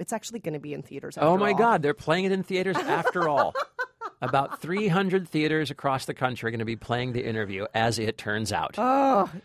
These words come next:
Speaker 1: after all the back and forth and the hullabaloo, and the theaters aren't gonna show it, they're too scared. Sony's pulling it. Oh, no, actually, theaters are gonna show it.
Speaker 2: That's right, that's right. Well,
Speaker 1: Ugh.
Speaker 2: once President Obama steps in and says, "You gotta show this movie," I guess Sony decided, "Okay, we'll show the movie."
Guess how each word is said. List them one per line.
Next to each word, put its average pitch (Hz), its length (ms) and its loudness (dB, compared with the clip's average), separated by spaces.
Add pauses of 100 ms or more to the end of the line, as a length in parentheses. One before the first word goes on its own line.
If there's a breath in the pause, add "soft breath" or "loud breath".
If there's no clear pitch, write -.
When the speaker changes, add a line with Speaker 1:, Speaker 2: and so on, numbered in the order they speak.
(160)
Speaker 1:
after 208 340 0
all 233 240 4
the 185 100 2
back 214 360 0
and 143 100 -6
forth 208 340 -2
and 180 120 -4
the - 40 -6
hullabaloo, 202 920 2
and 107 200 -6
the 117 60 -14
theaters 202 420 2
aren't 202 200 0
gonna 196 160 -2
show 190 320 -2
it, - 100 -4
they're 165 160 -4
too 190 220 -6
scared. 175 580 -2
Sony's 220 400 0
pulling 220 380 0
it. 214 120 -2
Oh, 226 200 6
no, 220 240 4
actually, 202 320 -2
theaters 180 340 -2
are 233 140 -2
gonna 226 180 -2
show 214 300 -2
it. 208 60 2
Speaker 2:
That's - 260 -2
right, 170 320 4
that's - 280 -4
right. 123 280 2
Well, 151 140 4
Speaker 1:
Ugh. 165 60 4
Speaker 2:
once 208 180 2
President 190 360 2
Obama 135 260 2
steps 117 360 -6
in 101 80 -4
and 110 100 -6
says, 123 220 -4
"You 131 40 -4
gotta 117 260 2
show 131 160 0
this 120 180 -2
movie," 123 420 2
I 120 60 -4
guess 113 380 -2
Sony 107 280 -2
decided, 101 420 -4
"Okay, 87 680 -6
we'll 82 200 -8
show - 280 -10
the 95 100 -10
movie." 80 460 -12